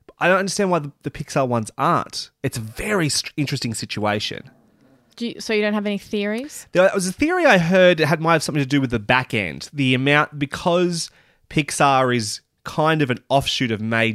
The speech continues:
Speaker 1: main Disney, right?
Speaker 2: Mm-hmm.
Speaker 1: That maybe there's something about the amount that Disney has to pay Pixar off ticket prices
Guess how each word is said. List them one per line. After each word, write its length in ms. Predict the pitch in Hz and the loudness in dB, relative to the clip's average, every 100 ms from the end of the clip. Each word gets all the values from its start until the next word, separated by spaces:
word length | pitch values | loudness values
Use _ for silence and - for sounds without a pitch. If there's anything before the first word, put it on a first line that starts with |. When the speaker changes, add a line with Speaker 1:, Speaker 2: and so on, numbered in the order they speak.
| 110 | -4
Speaker 1:
main 300 | 120 113 104 | -4 -2 -4
Disney, 340 | 95 107 98 92 | -4 -6 -4 -6
right? 340 | 85 78 135 | -4 -2 -2
Speaker 2:
Mm-hmm. 400 | 185 196 190 202 | -2 -4 -4 -4
Speaker 1:
That 120 | 143 | -4
maybe 380 | 135 139 156 175 | -2 0 2 2
there's 200 | 151 139 | 2 0
something 380 | - 135 - 120 | 0 -2 -2 -4
about 300 | 110 117 117 | -2 -2 -2
the 120 | 117 | -4
amount 300 | 110 113 120 | -4 -2 -2
that 160 | 117 104 | -4 -6
Disney 280 | 123 110 110 | -6 -4 -4
has 140 | 110 | -4
to 100 | - | -6
pay 500 | - - 117 113 110 - | -8 0 2 2 0 -4
Pixar 580 | 127 - - 117 107 104 | -8 -8 -4 -2 0 -2
off 380 | 110 110 - - _ _ _ _ | -2 -4 -6 -20 _ _ _ _
ticket 280 | - 131 - | -2 -2 -2
prices 840 | 117 113 107 117 107 104 95 - | 0 2 0 -4 -4 -6 -8 -14